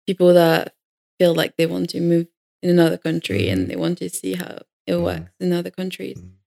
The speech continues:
Speaker 1: It's very eye-opening because every countries in Europe are very, very different.
Speaker 2: Very different.
Speaker 1: Yeah.
Speaker 2: Very different. And I think that's what we always, it's funny, we always say that every time to our Interaction volunteers,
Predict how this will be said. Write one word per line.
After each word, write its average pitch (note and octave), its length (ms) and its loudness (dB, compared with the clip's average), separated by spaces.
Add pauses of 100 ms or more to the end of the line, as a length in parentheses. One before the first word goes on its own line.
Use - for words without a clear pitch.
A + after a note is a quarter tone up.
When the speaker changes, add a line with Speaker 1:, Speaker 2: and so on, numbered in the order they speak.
Speaker 1:
It's G3+ 120 0
very B3 240 8
eye-opening F#3 480 4
because F3 260 4
every F#3 200 6
countries F3 440 -2
in D#3+ 240 2
Europe E3 340 2
are E3+ 100 -6
very, D#3 340 2
very - 340 -2
different. - 460 -6 (360)
Speaker 2:
Very G2+ 320 6
different. - 440 -6
Speaker 1:
Yeah. F3 300 -2
Speaker 2:
Very G2 220 4
different. F2 360 -4
And G#2 220 4
I A2 60 6
think A2+ 180 2
that's A#2 180 2
what G#2 100 4
we A2 80 6
always, C3 400 8
it's - 160 0
funny, A#2+ 200 4
we A2 80 6
always C#3 240 8
say B2+ 220 6
that A#2+ 240 4
every C3 280 6
time A#2 320 2
to B2 100 4
our A2+ 60 8
Interaction A2+ 500 4
volunteers, G#2+ 600 4